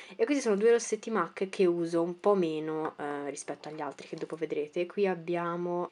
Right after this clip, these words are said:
Bunny Beans, che questo avete visto in un haul gigantesco di make-up, capite perché lo uso un po' meno spesso, però è stupendo, è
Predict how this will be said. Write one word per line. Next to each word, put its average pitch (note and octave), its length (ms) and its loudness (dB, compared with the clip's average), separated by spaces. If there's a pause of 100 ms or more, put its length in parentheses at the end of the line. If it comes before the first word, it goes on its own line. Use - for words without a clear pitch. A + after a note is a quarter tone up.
(120)
Bunny G#3 400 2
Beans, - 720 -6
che F#3+ 140 -8
questo D#3+ 240 -6
avete D#3+ 160 -4
visto D#3+ 300 -6
in D#3+ 100 -2
un D#3+ 140 -4
haul D#3+ 500 0 (500)
gigantesco E3 760 0
di D#3+ 100 -2
make-up, D#3+ 920 -2
capite - 360 -8
perché D#3 340 -10
lo D#3 120 -4
uso D#3+ 260 -4
un D#3 80 -8
po' D#3 140 -16
meno D3+ 240 -10
spesso, - 580 -6 (960)
però - 160 -4
è - 60 -20
stupendo, - 580 -18 (600)
è G2+ 60 -12